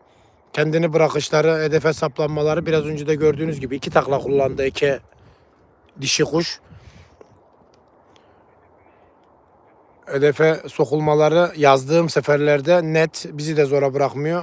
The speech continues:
ama yüksek aldıklarında da şaibesiz bir şekilde, net bir şekilde yüksek aldı. Başarılar diliyorum. Şu anda da yarışmacı kuşa dört tane yetenekleri doğrultusunda sayı yazdık. Neredeyiz arkadaşlar? Bakın yine bırakacak kuş oradan kendini.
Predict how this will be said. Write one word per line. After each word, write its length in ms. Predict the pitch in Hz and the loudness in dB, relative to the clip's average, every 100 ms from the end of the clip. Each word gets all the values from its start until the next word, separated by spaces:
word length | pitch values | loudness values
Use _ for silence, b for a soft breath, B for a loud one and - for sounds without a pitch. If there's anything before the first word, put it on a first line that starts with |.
| 165 | -4
ama 180 | 151 147 | -4 -4
yüksek 340 | 151 175 147 | -4 -4 -2
aldıklarında 540 | 139 123 139 135 139 | -2 -2 -4 -2 -4
da 60 | 165 | -4
şaibesiz 600 | - 151 147 143 147 139 | -2 0 0 -2 -4 -8
bir 60 | 120 | -6
şekilde, 520 | 143 131 127 165 170 b b | -6 -6 -4 -4 -6 b b
net 280 | 147 151 - | -2 -2 -2
bir 60 | 123 | -6
şekilde 340 | 131 127 135 | -4 -4 -4
yüksek 340 | 151 131 151 131 | -6 -2 -4 -2
aldı. 360 | 123 123 151 - b b b b b b b _ _ | -6 -6 -8 -10 b b b b b b b _ _
Başarılar 540 | 156 143 160 165 170 156 | 0 2 4 6 4 4
diliyorum. 400 | 160 165 170 170 _ b b b _ _ _ | 2 2 2 -4 _ b b b _ _ _
Şu 200 | - 175 | 0 4
anda 280 | 160 151 151 | 6 4 2
da 220 | 180 175 170 | 2 0 0
yarışmacı 480 | 160 156 165 160 | 0 0 -2 -2
kuşa 300 | 143 135 180 | -2 0 2
dört 260 | 160 175 - | 4 4 4
tane 280 | 156 147 180 | 0 2 0
yetenekleri 580 | 156 165 156 165 165 156 | 0 0 -2 0 0 2
doğrultusunda 600 | 151 143 127 - 151 175 | 2 2 -2 -6 -2 0
sayı 260 | 165 165 | 0 2
yazdık. 380 | 160 135 131 170 - b b b b b b b _ _ _ _ _ _ _ | 2 0 -2 -8 -10 b b b b b b b _ _ _ _ _ _ _
Neredeyiz 480 | 165 180 175 165 151 | 2 4 6 4 4
arkadaşlar? 540 | 156 139 151 139 - 156 | 2 2 -2 0 0 0
Bakın 300 | 131 151 147 | -2 -4 -2
yine 240 | 160 151 | 0 2
bırakacak 420 | 139 123 127 131 | 2 0 -4 -6
kuş 140 | 135 139 | -6 -6
oradan 280 | 131 131 | -4 -4
kendini. 440 | 123 139 139 151 | -6 -6 -6 -6